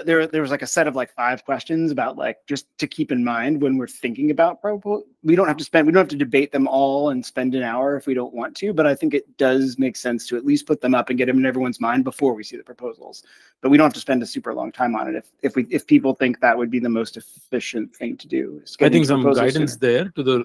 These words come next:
Speaker 2: room would be useful on that particular thing. I, I like the way you're talking about it, which is that the questions should help you think about how to evaluate the proposals that are coming, because then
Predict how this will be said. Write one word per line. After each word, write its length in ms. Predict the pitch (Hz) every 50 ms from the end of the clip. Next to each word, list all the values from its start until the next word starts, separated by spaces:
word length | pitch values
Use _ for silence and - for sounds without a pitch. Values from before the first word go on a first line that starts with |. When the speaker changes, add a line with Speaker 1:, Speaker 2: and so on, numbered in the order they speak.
| - _
Speaker 2:
room 240 | 123 131 135 135 139
would 160 | 131 123 117
be 100 | 113 117
useful 440 | 110 104 113 123 120 - - 127 113
on 100 | 110 110
that 220 | 107 110 107 -
particular 420 | - 107 - 107 101 110 107 110 104
thing. 220 | - - 110 110
I, 100 | 113 131 -
I 120 | 143 151 151
like 260 | 147 147 160 175 - _ _ _ _ _ _ _ _
the 100 | 135 135
way 100 | 131 131
you're 160 | 127 127 123
talking 320 | 120 123 117 113 - 123 120
about 240 | 117 117 117 110
it, 80 | 113 104
which 160 | 107 110 -
is 240 | 117 110 104 - - _ _ _ _ _ _ _ _ _ _ _
that 180 | 120 123 120 - - _ _ _
the 80 | -
questions 640 | - - 147 131 - - 156 143 139 123 - - - _ _ _
should 180 | - - 143 127
help 260 | 117 135 135 123 -
you 100 | 135 127
think 280 | 120 - 131 127 123 127
about 200 | 117 123 120 113
how 140 | - 120 117
to 80 | 120
evaluate 500 | 120 110 107 113 113 117 117 117 120 113
the 80 | 107 113
proposals 540 | - 117 110 - 120 120 107 110 120 110 104
that 140 | 113 101
are 80 | 104 101
coming, 300 | - 104 101 113 170 185 - _ _ _ _ _ _ _ _ _ _ _ _ _
because 440 | 131 - - 113 110 104 - -
then 420 | - - 123 117 110 110 107 104